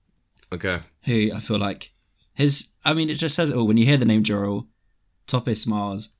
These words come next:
Speaker 2: I smile when I even think about him.
Speaker 1: Mm-hmm.
Speaker 2: Um, <laughs> so I feel like, in a sense, that is enough evidence as you need, um, for an artist that was,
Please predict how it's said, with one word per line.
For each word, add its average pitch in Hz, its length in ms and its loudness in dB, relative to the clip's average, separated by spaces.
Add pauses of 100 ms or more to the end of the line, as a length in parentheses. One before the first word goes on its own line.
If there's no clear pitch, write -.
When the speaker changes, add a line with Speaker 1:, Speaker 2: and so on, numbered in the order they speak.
(120)
Speaker 2:
I 147 160 0
smile 113 320 0
when 101 100 -6
I 101 40 -4
even 104 160 -4
think 113 240 -6
about 107 240 -10
him. 104 240 -8 (100)
Speaker 1:
Mm-hmm. 95 300 -14
Speaker 2:
Um, 104 400 -6
<laughs> - 40 -20
so - 260 6
I 113 160 2
feel 139 280 -2
like, 107 340 -4 (540)
in 117 160 0
a 104 80 2
sense, 101 380 2
that 98 240 -8
is 107 240 -4
enough 104 340 -6
evidence - 460 -8
as 104 140 -6
you 101 60 -6
need, 98 260 -8 (240)
um, 101 420 -10 (360)
for - 140 -10
an 120 80 -6
artist 139 380 0
that 143 140 -8
was, 135 400 -6